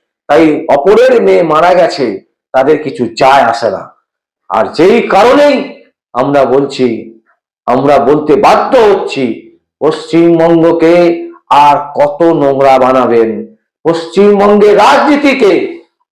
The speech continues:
আর কত নোংরা বানাতে চাইছেন মমতা ব্যানার্জি?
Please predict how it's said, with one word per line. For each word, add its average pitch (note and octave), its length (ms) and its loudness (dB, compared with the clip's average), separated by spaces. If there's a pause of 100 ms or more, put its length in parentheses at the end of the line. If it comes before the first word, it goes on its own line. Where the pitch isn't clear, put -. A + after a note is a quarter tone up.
আর C3+ 240 2
কত C3 380 -2
নোংরা B2 520 0
বানাতে A#2 420 0
চাইছেন A2+ 560 -4
মমতা A2 380 0
ব্যানার্জি? G#2+ 840 -2